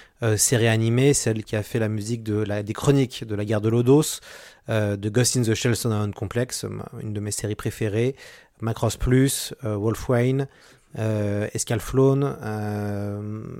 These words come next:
il y a aussi, euh, bah, d'autres, d'autres films Macross. Euh, alors, qu'est-ce que vous pouvez me dire sur, euh, la musique de Cowboy Bebop et, et du travail de, de Yoko Kanno, qui a été très mise en avant par Netflix, euh, d'ailleurs, euh,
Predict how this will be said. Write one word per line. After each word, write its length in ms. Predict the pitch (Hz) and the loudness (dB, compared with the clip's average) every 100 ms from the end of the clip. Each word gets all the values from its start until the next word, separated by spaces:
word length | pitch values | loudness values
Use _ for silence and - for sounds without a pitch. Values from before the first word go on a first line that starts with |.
| - | -14
il 80 | - | -10
y 80 | 131 | -6
a 60 | |
aussi, 640 | 113 110 - - 120 117 117 | -4 -4 -6 -6 -2 0 2
euh, 600 | 110 107 104 104 101 104 110 | 2 0 -2 -2 -4 -6 -4
bah, 160 | 104 | -4
d'autres, 320 | 101 120 - | -2 -4 -4
d'autres 300 | 120 127 - | -2 -2 -2
films 320 | 131 - 127 117 | -4 -2 -2 -2
Macross. 560 | 113 - 135 147 - - - - - - _ | -4 0 0 0 -2 -10 -20 -18 -18 -20 _
Euh, 40 | - - - - - - | -14 -12 -12 -12 -14 -10
alors, 320 | - 123 113 - | 0 2 2 -2
qu'est-ce 160 | - 185 | -2 -2
que 60 | - | 0
vous 60 | |
pouvez 160 | 156 151 | 2 4
me 80 | 143 | 4
dire 180 | 160 | 2
sur, 260 | - - 123 | 0 -2 2
euh, 200 | 117 117 - _ _ _ _ | 2 0 -4 _ _ _ _
la 120 | 123 120 | 0 2
musique 280 | 123 127 | 4 2
de 80 | 127 | 2
Cowboy 380 | 123 123 123 117 | 2 4 4 2
Bebop 220 | 123 139 | 2 2
et, 180 | 135 - | 2 2
et 40 | 117 | -4
du 100 | 110 | -2
travail 340 | - 113 123 | 0 4 2
de, 360 | 117 110 107 117 | 2 0 0 0
de 140 | 110 | 4
Yoko 240 | 120 120 117 | 4 4 2
Kanno, 260 | 123 143 | 0 0
qui 120 | 190 | 4
a 20 | 127 | 4
été 240 | 139 135 _ 165 139 | 4 0 _ -6 -2
très 160 | - | 2
mise 140 | 226 196 | 6 6
en 80 | |
avant 160 | 165 160 | 6 6
par 140 | 156 | 6
Netflix, 460 | 131 120 - 143 - | 6 4 2 2 4
euh, 140 | 113 | 4
d'ailleurs, 460 | 107 113 120 127 117 | 6 8 10 10 8
euh, 120 | 107 | 6